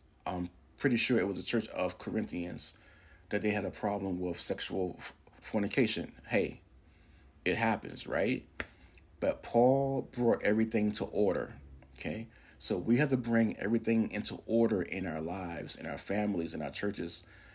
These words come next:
And I'm, you know, I'm proud to be a man, okay? Females need to be proud to be a female, okay? Females need to be feminine.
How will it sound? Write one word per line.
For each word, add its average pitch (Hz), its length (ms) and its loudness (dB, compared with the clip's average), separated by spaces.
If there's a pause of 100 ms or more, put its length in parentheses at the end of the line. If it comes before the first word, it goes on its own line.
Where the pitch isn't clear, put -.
(300)
And 98 540 -2 (640)
I'm, 208 320 4 (160)
you 123 80 0
know, 123 180 4
I'm 196 200 2
proud 147 300 0
to 160 60 -2
be 156 120 0
a 160 80 2
man, 127 460 -4 (1900)
okay? 139 360 -2 (420)
Females 165 400 4
need 143 80 6
to 113 60 6
be 117 100 6
proud 123 240 4
to 110 60 0
be 113 100 2
a 107 60 4
female, 85 500 -2 (520)
okay? 117 240 0 (240)
Females 135 440 8
need 123 100 8
to - 60 0
be 90 100 -2
feminine. 170 580 0